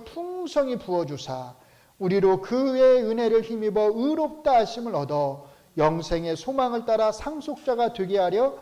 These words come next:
하심이라." 여기에서 크게 네 가지가 강조됩니다. 첫째, 뭐예요? 하나님이 우리를 불쌍히 여기셨다. 긍휼히 여겼다. 그 말은 불쌍히 여겼다는 거예요. 우리를 하나님이 불쌍히 여겼다는 거예요.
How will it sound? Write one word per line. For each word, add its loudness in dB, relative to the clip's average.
하심이라." -10
여기에서 4
크게 4
네 4
가지가 4
강조됩니다. -2
첫째, 4
뭐예요? 4
하나님이 0
우리를 0
불쌍히 0
여기셨다. -4
긍휼히 -2
여겼다. 2
그 -10
말은 -2
불쌍히 0
여겼다는 -4
거예요. -12
우리를 -2
하나님이 0
불쌍히 -4
여겼다는 -4
거예요. -18